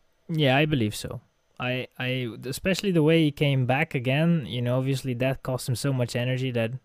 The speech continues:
you know, he blew himself up as well in the last lap. But overall, he was looking very strong, and especially that last lap, the way he came back to Iserbyt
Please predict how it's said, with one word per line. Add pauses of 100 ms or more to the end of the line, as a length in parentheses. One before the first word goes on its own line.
(100)
you
know,
he
blew
himself
up
as
well
in
the
last
lap. (680)
But (560)
overall, (100)
he
was
looking
very
strong,
and (500)
especially
that
last
lap,
the
way
he
came
back
to
Iserbyt